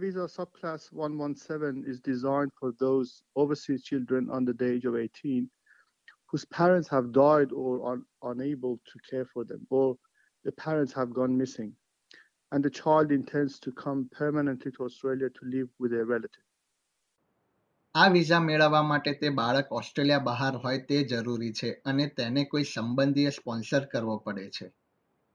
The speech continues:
Speaker 2: સિડની ખાતે વિઝા યા માઇગ્રેશન તરફથી જનરલ મેનેજર અને પ્રિન્સિપલ માઇગ્રેશન એજન્ટ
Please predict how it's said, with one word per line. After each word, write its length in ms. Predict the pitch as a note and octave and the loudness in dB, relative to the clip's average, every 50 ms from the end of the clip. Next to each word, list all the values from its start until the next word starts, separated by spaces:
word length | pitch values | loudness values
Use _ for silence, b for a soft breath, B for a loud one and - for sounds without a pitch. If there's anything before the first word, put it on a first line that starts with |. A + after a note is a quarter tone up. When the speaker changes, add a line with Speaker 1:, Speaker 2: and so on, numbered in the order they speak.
| _ _ _ _ _ _ _ _ | _ _ _ _ _ _ _ _
Speaker 2:
સિડની 420 | - - - C3+ A#2+ B2 C3+ C#3 | -12 -4 -4 -4 -2 2 2 0
ખાતે 380 | C3 - - C3+ B2 A#2+ - C3+ | 0 2 0 0 0 0 0 -2
વિઝા 440 | B2+ A2+ A#2 A#2+ A#2+ A2+ A2+ C#3+ C#3 | 0 0 -2 -2 -2 -2 -2 0 0
યા 280 | C3+ C3 C3+ C3 C3 B2 - | 2 2 0 -2 -2 -4 -6
માઇગ્રેશન 600 | C3 A#2+ A#2 A2 - C3 C3 B2+ - C#3+ C3 B2+ | -6 -6 -6 -4 -2 -2 -2 -2 -2 -2 -2 -2
તરફથી 500 | B2+ - B2+ B2 C3 - - - C#3+ C3+ B2 | -2 -4 -4 -4 -4 -6 -4 -2 -2 -2 -2
જનરલ 460 | - A#2 A2 A#2 A#2+ B2 C#3 D3 C#3+ | -2 -6 -4 -4 -2 2 2 2 2
મેનેજર 500 | C3+ C3 B2 B2 C3 C3+ C3+ C#3 C#3 C3 | 2 0 -2 -2 -2 -2 0 0 0 0
અને 260 | - - C#3 C3+ C3 C3 | 0 -2 -4 -4 -4 -4
પ્રિન્સિપલ 600 | C3 - A#2 A#2 A2+ A2+ - C#3+ C3+ C#3 C#3 C#3 | -4 -6 -6 -6 -6 -4 -4 -4 0 0 0 0
માઇગ્રેશન 580 | C3 B2 A#2+ A#2 B2 B2 B2 A#2+ - B2 A#2+ B2 | 0 -2 -2 -2 -2 -2 -2 -2 -2 -4 -2 -2
એજન્ટ 420 | C3 C#3 C3 B2 A2 G#2+ G#2+ G#2+ | -2 -2 -2 -2 -4 -4 -6 -8